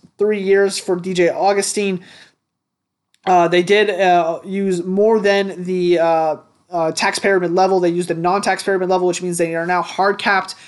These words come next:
at the apron. Uh, so a lot of their signings, uh, after the Jrue Holiday trade and the D J Augustine contract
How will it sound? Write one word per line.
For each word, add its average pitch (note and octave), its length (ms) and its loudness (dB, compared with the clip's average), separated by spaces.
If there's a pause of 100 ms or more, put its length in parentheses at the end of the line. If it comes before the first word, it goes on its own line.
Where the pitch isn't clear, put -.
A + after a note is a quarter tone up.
(420)
at F#3 220 0
the F3+ 180 -4
apron. F#3+ 460 0 (260)
Uh, F3 200 4
so F3 440 2
a F3 80 2
lot F#3 240 4
of G3+ 120 0
their G3 120 2
signings, F#3+ 680 -2 (200)
uh, E3 200 -2
after F#3+ 800 0 (160)
the F#3 300 0
Jrue F#3+ 200 -2
Holiday F#3+ 300 0
trade F#3 300 0
and E3+ 80 -2
the E3 60 -6
D F#3 140 -6
J F#3 180 0
Augustine F#3 540 0
contract F3 540 -4